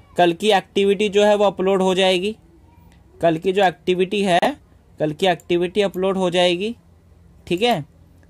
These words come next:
तो आप वो एक्टिविटी कर लेना। और नंबर आपको पता ही है, एक्टिविटी में नंबर दे दिया जाता है,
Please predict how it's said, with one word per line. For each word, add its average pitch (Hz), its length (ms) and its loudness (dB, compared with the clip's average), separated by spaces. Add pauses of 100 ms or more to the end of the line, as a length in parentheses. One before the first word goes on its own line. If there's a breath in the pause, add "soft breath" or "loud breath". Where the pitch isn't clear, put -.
(100)
तो 151 400 2
आप 165 160 -2
वो 180 80 2
एक्टिविटी 180 440 0
कर 196 160 0
लेना। 196 380 0 (460)
और 165 100 0
नंबर 180 360 2
आपको 196 280 2
पता 185 240 0
ही 196 120 4
है, 202 100 6
एक्टिविटी 190 420 -2
में 196 140 -2
नंबर 185 300 -2
दे 175 200 0
दिया 190 200 0
जाता 185 260 0
है, 208 160 -2